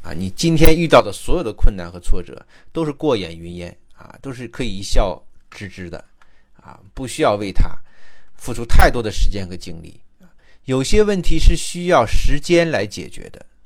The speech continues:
有些问题是需要数量去解决的，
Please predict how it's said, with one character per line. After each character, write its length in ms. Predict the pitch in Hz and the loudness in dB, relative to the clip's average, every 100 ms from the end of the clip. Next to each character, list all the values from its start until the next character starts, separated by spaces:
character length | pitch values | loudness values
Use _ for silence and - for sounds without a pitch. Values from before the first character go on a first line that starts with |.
| _ _ _ _ - - _ | _ _ _ _ -20 -20 _
有 140 | 113 | -6
些 220 | 117 170 180 | -2 -2 -2
问 180 | 175 | -4
题 160 | 151 - | -4 -4
是 140 | - | -2
需 240 | 143 - 156 | -2 -2 0
要 220 | 151 120 | 0 4
数 320 | - - 180 | 2 2 -2
量 200 | 123 98 | -2 -4
去 180 | 92 110 | -8 -14
解 220 | 98 80 | -14 -16
决 220 | - - | -14 -16
的， 180 | 60 - | -16 -20